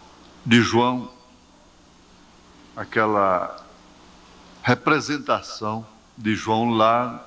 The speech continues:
na ilha de Patmos, não é? Através do vídeo. Vocês estão lembrados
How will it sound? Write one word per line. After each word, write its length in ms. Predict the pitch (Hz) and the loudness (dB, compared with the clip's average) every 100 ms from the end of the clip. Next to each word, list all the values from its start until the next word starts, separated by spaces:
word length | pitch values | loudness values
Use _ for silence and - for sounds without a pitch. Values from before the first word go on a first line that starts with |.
| - | -4
na 240 | 120 120 | 0 2
ilha 380 | 107 127 120 95 | 2 0 0 -4
de 80 | 90 | -10
Patmos, 640 | - 104 92 - 95 90 | -4 -2 -2 -6 -16 -10
não 120 | 104 | -6
é? 80 | 123 - - - - - - - - - | -6 -8 -20 -20 -20 -20 -20 -20 -20 -20
Através 500 | 101 110 104 110 104 | -4 0 2 0 -2
do 120 | 113 | -4
vídeo. 420 | 95 120 - - - - - - - - - - - - - | 0 0 -2 -12 -18 -20 -20 -20 -20 -20 -20 -20 -20 -20 -12
Vocês 340 | 147 - 120 | -4 2 2
estão 260 | 104 - 104 | 2 -2 -2
lembrados 600 | 107 92 95 95 101 | -2 -2 0 0 -2